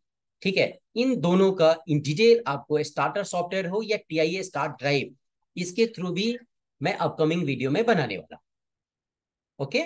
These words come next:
तो चलिए प्लीज लाइक कीजिए, सब्सक्राइब कीजिए। ओके, thank you, आपने, अ, टाइम दिया और, अ, आप लोगों को बहुत प्यार मुझे मिल रहा है,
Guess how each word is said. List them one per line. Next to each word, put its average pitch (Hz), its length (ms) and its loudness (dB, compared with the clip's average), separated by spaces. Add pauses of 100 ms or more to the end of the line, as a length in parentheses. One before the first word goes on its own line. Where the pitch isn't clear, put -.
(500)
तो 143 180 0
चलिए 147 300 0
प्लीज 139 420 -2
लाइक 123 220 0
कीजिए, 190 220 -6
सब्सक्राइब 190 480 -2
कीजिए। 180 200 -2
ओके, 196 220 0
thank 170 280 -4
you, 262 100 -4
आपने, 156 260 -6
अ, 113 380 -6
टाइम 139 300 2
दिया 170 180 4
और, 139 220 6
अ, 117 120 2
आप 110 300 -2
लोगों 127 180 -6
को 117 120 -2
बहुत 156 220 2
प्यार 139 220 2
मुझे 147 200 2
मिल 143 180 2
रहा 151 120 4
है, 214 140 -4